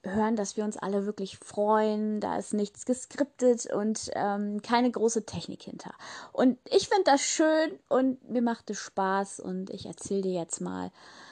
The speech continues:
m, wem du hier begegnen könntest. Alle Gäste werde ich dir auf Social Media vorstellen, Facebook und Instagram und auf meiner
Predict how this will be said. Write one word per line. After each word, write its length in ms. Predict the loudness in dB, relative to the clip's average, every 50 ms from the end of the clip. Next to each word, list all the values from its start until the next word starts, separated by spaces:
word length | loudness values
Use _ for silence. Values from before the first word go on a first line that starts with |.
| -20 _ _ _ _ _
m, 440 | -6 -6 -4 -4 -4 -4 -6 -4 0
wem 160 | 0 2 2 2
du 80 | 2 2
hier 180 | 4 4 4 4
begegnen 520 | 2 -2 0 0 0 0 0 -4 -6 -8
könntest. 440 | -8 -8 -8 -8 -8 -10 -12 -20 _ _ _ _ _ _ _ _ _ _
Alle 320 | 0 4 6 8 8 8 6
Gäste 680 | 8 8 6 6 6 2 2 4 6 6 8 6 4 2
werde 360 | 2 4 6 8 8 8 6
ich 280 | 2 2 0 -4 -4 -2
dir 260 | 0 0 2 2 2
auf 220 | 4 4 2 2
Social 400 | 2 2 4 4 4 4 0 -2
Media 640 | 0 0 2 2 2 2 2 2 4 4 4 2 2
vorstellen, 680 | 2 0 0 0 0 0 0 2 4 4 2 2 0
Facebook 640 | -4 -4 0 2 2 2 2 2 4 4 4 4 4
und 160 | -2 -4 -4 -4
Instagram 680 | -6 -6 -6 -6 -6 -6 -6 -4 -2 -2 -2 0 -2 -4 -6 -12 -18 -18 -18 -10 2
und 240 | 6 6 8 8 8
auf 160 | 6 6 4
meiner 500 | 2 2 4 4 2 2 2 2 0